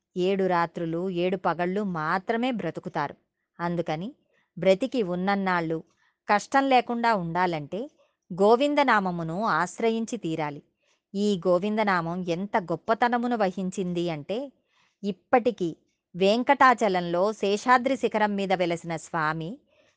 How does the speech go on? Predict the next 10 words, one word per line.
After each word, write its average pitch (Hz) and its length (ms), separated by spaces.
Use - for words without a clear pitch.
గోవిందనామంతో 202 1040
ప్రతిధ్వనించిపోతూ 202 1300
పద్మావతీదేవిని 214 1080
వక్షస్థలంలో 247 760
పెట్టుకుని 165 520
కారుణ్యమూర్తి 185 1000
అయి 156 180
పద్మపీఠం 254 680
మీద 269 180
నిలబడి 170 540